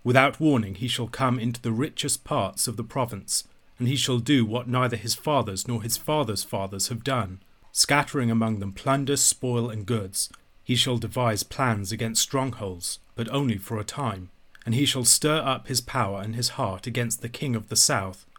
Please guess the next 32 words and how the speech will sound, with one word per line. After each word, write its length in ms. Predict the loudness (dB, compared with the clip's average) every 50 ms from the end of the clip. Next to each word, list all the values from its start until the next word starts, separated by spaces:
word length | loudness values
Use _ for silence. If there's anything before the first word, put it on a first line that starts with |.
| -12 -4
with 160 | -2 0 0
a 40 | 0
great 380 | 0 0 0 0 0 0 -2 -2
army. 400 | -2 0 0 -2 -2 -6 -10 -14 -18 -20 -20 -20 _ -20 -20 _ -4
And 100 | 0 0
the 60 | 0
king 200 | 2 4 4 6
of 120 | 6 4 4
the 80 | 4
south 380 | 4 4 4 4 0 -4 -6 -6
shall 260 | -6 -4 -2 -2 -2
wage 360 | 0 0 -2 -2 -4 -6 -4
war 340 | -2 0 0 0 -2 -4 -8 -14 -20 _ _ _ _
with 140 | -2 0
an 80 | 0 0
exceedingly 640 | 4 6 8 8 8 6 2 0 0 0 0 0 -2
great 420 | 0 0 0 0 0 -2 -4 -8
and 160 | -6 -4 -2
mighty 400 | 0 0 0 0 -2 -2 -6 -6
army, 400 | -4 -2 -2 -2 -2 -4 -8 -12 -14 -18 _ _ _ _
but 160 | -2 -2 -2 0
he 140 | -2 -2 -2
shall 220 | 0 0 0 0
not 280 | 2 2 2 0 2 2
stand, 540 | 2 4 4 2 2 0 -2 -4 -10 -14 -18 -8
for 120 | -4 -4 -4
plots 440 | -4 -2 0 2 2 0 0 -4
shall 180 | -6 -6 -6 -4
be 140 | -2 -2 -2
devised 580 | -2 -4 -4 -2 0 2 2 2 2 0 -2
against 360 | -2 -2 -2 -2 -2 -2 -4 -6
him. 180 | -8 -10 -12